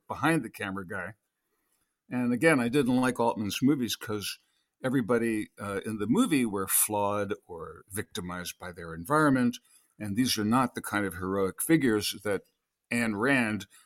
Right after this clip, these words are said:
would, uh, advocate for, like Howard Roark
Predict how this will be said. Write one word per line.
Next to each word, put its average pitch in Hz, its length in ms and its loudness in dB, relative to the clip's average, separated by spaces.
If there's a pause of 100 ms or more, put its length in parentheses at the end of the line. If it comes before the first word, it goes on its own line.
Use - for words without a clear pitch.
(160)
would, 98 380 0
uh, 101 200 -4
advocate 117 440 -4
for, - 200 -8 (420)
like 95 200 -8
Howard 90 280 0
Roark 82 400 -6